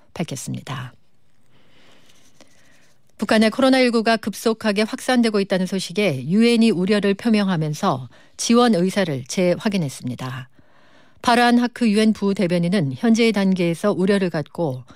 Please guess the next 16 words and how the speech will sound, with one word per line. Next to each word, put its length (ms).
관련 320
북한 320
보도를 380
모니터링하고 760
있다며 580
우리는 300
이 100
문제에 380
관해 440
북한 280
측 160
대표자들과 880
계속 300
연락하고 460
있다고 520
밝혔습니다. 800